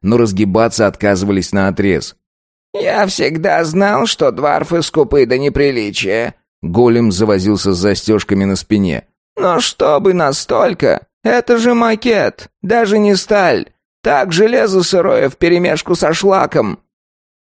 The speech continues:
Слова Ихора не добавили мне настроения. «Ну, Тал, скряга низкорослая, припомни я тебе это». Наконец меня извлекли наружу, и я с удовольствием потянулся.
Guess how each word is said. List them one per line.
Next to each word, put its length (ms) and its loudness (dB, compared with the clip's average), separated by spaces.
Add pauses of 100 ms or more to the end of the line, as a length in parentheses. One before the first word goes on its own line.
Слова 400 2
Ихора 400 2
не 140 2
добавили 460 2
мне 200 0
настроения. 760 -2 (360)
«Ну, 280 0
Тал, 460 0
скряга 520 0
низкорослая, 800 -2 (300)
припомни 460 2
я 140 4
тебе 340 2
это». 280 0 (380)
Наконец 460 0
меня 280 2
извлекли 400 -2
наружу, 480 2
и 60 2
я 100 2
с 80 -6
удовольствием 580 0
потянулся. 880 -4